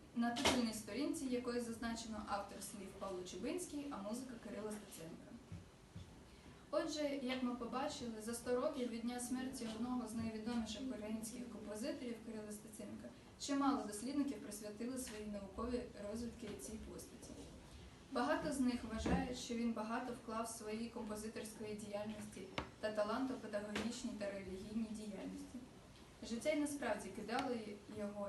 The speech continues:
як тільки хотіло, суворо, безжалісно, жорстоко. Кирило Стеценко разом із родиною багато зазнав і голоду, і холоду, і трусу жандарського,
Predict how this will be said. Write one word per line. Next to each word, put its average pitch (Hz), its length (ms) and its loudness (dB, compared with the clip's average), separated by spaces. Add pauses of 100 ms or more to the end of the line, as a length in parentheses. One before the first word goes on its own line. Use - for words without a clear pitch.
(120)
як 214 160 -4
тільки 240 320 -2
хотіло, 214 480 -2 (580)
суворо, 220 500 2 (180)
безжалісно, 202 680 0 (280)
жорстоко. 196 580 -4 (540)
Кирило 247 260 8
Стеценко 269 540 2 (140)
разом 240 320 4
із 220 100 0
родиною 233 500 4
багато 240 380 2
зазнав 214 440 -2
і 262 160 4
голоду, 214 400 -2 (140)
і - 20 -6 (140)
холоду, 226 360 0 (400)
і 294 100 2
трусу 247 400 2
жандарського, 220 840 0